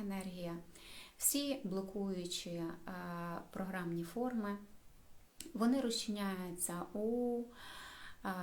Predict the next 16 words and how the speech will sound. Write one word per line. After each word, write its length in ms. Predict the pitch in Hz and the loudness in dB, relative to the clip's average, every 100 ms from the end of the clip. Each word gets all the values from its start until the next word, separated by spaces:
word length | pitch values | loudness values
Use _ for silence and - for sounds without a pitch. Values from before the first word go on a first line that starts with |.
| 175 170 170 170 | -2 -2 -2 2
ядрі 420 | 196 190 208 185 | 2 4 4 6
землі, 680 | - 175 180 196 233 269 - - - | 4 4 0 2 4 2 0 -16 -6
і 400 | 214 202 190 185 175 | 0 2 4 2 -2
чиста 400 | - 233 240 - - | 0 2 2 0 -2
енергія 640 | 185 180 180 180 180 175 170 | 0 2 2 0 -2 0 0
дії, 400 | 180 202 240 214 | 2 2 4 2
проявлення, 840 | - 175 170 175 208 233 208 185 | 0 -2 0 2 0 0 -2 0
матеріалізації, 1300 | 175 175 180 175 165 170 - 170 214 214 - 185 180 180 - - - 254 - - - | 0 -2 0 2 2 2 2 2 2 0 0 0 -2 -4 -10 -16 -14 -12 -10 -12 -4
е, 220 | 190 180 160 | -2 0 4
достатку, 1000 | 233 - - 170 185 202 - 208 196 196 - - - - | 6 6 4 0 -2 -4 -6 -4 -2 -4 -8 -18 -16 -8
вона 560 | 180 196 196 247 285 285 | 0 2 4 4 4 2
піднімається 720 | 202 185 180 175 165 170 - | 0 0 0 2 2 2 0
через 920 | 175 - 214 247 262 254 247 196 180 - | -2 -2 0 2 2 2 2 2 2 2
всі 380 | - - 302 | 2 2 2
слої 360 | 302 - 180 175 | 0 -2 -2 -2
землі, 540 | 170 175 175 208 285 | 0 0 0 2 2